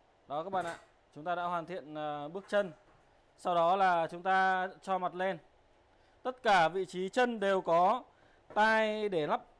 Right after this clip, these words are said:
ờ, lên, lên mặt. Đây nhá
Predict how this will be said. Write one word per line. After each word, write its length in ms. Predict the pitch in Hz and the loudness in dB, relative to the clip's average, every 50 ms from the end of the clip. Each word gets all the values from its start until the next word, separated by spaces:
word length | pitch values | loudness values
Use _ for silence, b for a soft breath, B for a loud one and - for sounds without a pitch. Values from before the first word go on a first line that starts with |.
| _ 170 185 | _ -10 -6
ờ, 920 | 190 190 190 190 190 185 190 185 185 185 185 185 185 185 185 180 180 180 - _ _ _ _ _ _ - | -4 -2 0 0 2 2 2 2 2 2 0 0 -2 -4 -4 -6 -8 -12 -16 _ _ _ _ _ _ -2
lên, 280 | 185 214 220 208 170 - _ _ _ _ _ _ _ _ _ _ _ _ _ _ _ _ _ _ _ b b b b _ | 0 0 0 0 -2 -8 _ _ _ _ _ _ _ _ _ _ _ _ _ _ _ _ _ _ _ b b b b _
lên 160 | 180 196 196 | -8 -6 -4
mặt. 160 | 202 190 185 - _ _ _ _ _ _ _ _ _ _ _ _ _ _ _ _ | -2 -4 -4 -6 _ _ _ _ _ _ _ _ _ _ _ _ _ _ _ _
Đây 120 | 151 156 160 | -10 -8 -8
nhá 180 | 175 175 180 | -8 -8 -10